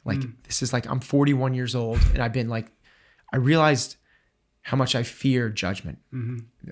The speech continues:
Speaker 1: And I think it stems from those three incidents. Those are, those are the three incidents that, like, I, that pops in my head, like, right away. And if somebody asked me, like, pre-Saturday, like, "What do you feel about judgment? How do you feel about,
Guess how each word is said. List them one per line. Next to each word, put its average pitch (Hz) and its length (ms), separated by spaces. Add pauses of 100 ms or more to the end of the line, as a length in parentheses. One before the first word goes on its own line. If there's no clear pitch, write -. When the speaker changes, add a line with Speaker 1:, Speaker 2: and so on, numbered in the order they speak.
Speaker 1:
And 127 120
I 113 80
think 135 160
it 135 100
stems 120 260
from 120 200
those 120 260
three 120 220
incidents. 107 340
Those 143 220
are, 143 100 (300)
those 196 240
are 226 80
the - 40
three 170 180
incidents 151 360
that, - 140
like, 120 240 (260)
I, 131 140
that 131 240
pops 131 260
in 127 60
my 110 80
head, 110 300
like, 117 180
right 127 420
away. 131 380 (360)
And 131 80
if 123 60
somebody 233 260
asked 220 200
me, 180 100
like, 139 240 (420)
pre-Saturday, 151 880 (960)
like, 117 280 (480)
"What 139 160
do 139 40
you 147 60
feel 143 180
about 123 180
judgment? 113 380
How 131 140
do 139 80
you 139 80
feel 139 420
about, 123 540